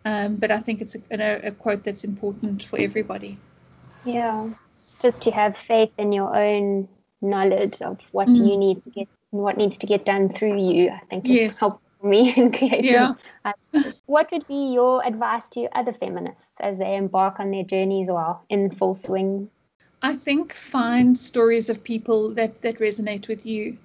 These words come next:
Speaker 1: Like, for example, for me, um, Evan Boland, who's an Irish writer, sh-, her, um, book called Journey of Two Maps, um, which is about her journey as an Irish woman poet.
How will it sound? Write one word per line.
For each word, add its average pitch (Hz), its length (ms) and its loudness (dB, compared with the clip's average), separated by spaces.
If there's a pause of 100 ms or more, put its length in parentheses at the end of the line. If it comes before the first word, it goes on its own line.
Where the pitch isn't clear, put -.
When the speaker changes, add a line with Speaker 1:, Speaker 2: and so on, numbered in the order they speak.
(500)
Speaker 1:
Like, 233 340 0
for 233 140 2
example, 226 540 2
for 226 180 -4
me, 220 520 4
um, 208 500 0
Evan 214 300 0
Boland, 208 480 2
who's 208 180 -6
an 202 100 -4
Irish 202 540 -4
writer, 202 560 -4 (380)
sh-, - 140 -8 (160)
her, 220 500 6
um, 190 440 -2 (380)
book 214 300 0
called 208 260 -4
Journey 202 300 0
of 196 140 -8
Two 220 220 -6
Maps, - 520 -4 (580)
um, 208 240 -6
which 208 180 -6
is 208 80 -2
about 214 400 -2
her 226 220 0
journey 208 420 0
as 202 140 -4
an 202 200 -8
Irish 214 760 -4 (240)
woman 220 400 2
poet. - 540 -8